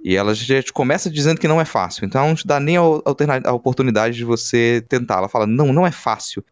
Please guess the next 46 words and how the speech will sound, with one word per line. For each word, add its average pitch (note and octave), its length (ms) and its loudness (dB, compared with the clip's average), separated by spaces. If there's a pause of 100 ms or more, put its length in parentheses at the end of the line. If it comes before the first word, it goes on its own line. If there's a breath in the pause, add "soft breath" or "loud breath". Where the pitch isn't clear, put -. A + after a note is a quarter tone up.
Olha, F#2+ 100 0
é - 20 2
mais A#2 200 -2
fácil E3 260 -4
imaginar C#3 300 2
o B2+ 60 2
fim C3 160 -6
do A#2+ 100 2
mundo D#3 220 2
do C#3+ 100 -6
que D#3+ 120 2
o D3 40 6
fim D3 160 -2
do C#3+ 60 -4
capitalismo." A#2+ 500 0
E E3+ 40 4
aí F3+ 60 4
você - 120 0
nem F#3+ 140 4
tenta D#3+ 240 0
imaginar C3 240 2
o B2 40 2
fim - 100 -8
do A#2+ 60 -8
capitalismo. F#2+ 420 -2
Então, - 120 -2
na E4 100 4
prática, A3+ 360 0
não. A#2 240 4
É C#3+ 100 0
bem C3 180 -2
fácil G#2 320 -4
imaginar. F2+ 360 -2
E G2+ 60 -2
muita D3 220 4
gente C3 160 -2
já C#3 100 2
imaginou. B2 460 4
E F2 140 0
tem G2 180 -2
muita A#2 240 2
coisa A2+ 180 0
escrita F2+ 420 -2
sobre F2 360 -2
como G2 340 -4
que F#2 480 -4